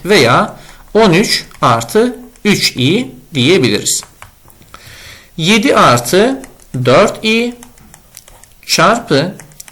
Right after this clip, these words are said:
iki i artı üç. Bu haliyle çarpalım direkt. Yedi ile iki i'yi çarptık.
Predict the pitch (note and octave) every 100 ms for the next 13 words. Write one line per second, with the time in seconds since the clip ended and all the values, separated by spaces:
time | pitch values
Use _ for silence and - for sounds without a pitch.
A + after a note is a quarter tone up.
0 | _ _ _ E3 - - C4+ C#3+ C3 G#3
1 | - - - - - D#3 A#2+ - A3+ B2+
2 | - - - - _ F3 A#3+ D4 C#4 F#3
3 | C3 B2 C3+ A#2 - A#2 A2+ A#2 D3+ G#3
4 | - - - - - - - C#3+ F#3 C4+
5 | G3 C#3+ C3 B3+ B3 F3 B2 C#3 A#2 -
6 | G#3 -